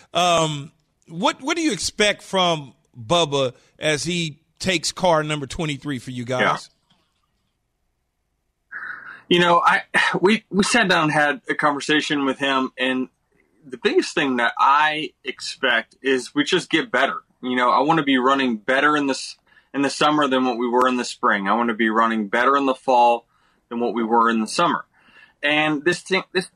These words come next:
Speaker 2: deal's gonna take time. There's, there's very limited practice this year. Um, so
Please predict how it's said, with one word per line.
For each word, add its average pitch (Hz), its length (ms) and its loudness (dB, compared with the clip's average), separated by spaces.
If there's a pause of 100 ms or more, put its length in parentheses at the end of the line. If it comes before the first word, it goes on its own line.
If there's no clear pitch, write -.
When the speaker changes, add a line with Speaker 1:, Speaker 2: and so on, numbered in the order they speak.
(160)
Speaker 2:
deal's 214 240 2
gonna 185 180 2
take 165 240 -2
time. 170 380 0
There's, 113 200 -4
there's 120 220 0
very 139 300 2
limited 151 420 2
practice 123 460 -2
this - 280 -14
year. 107 340 2 (440)
Um, 107 480 2 (300)
so 139 380 2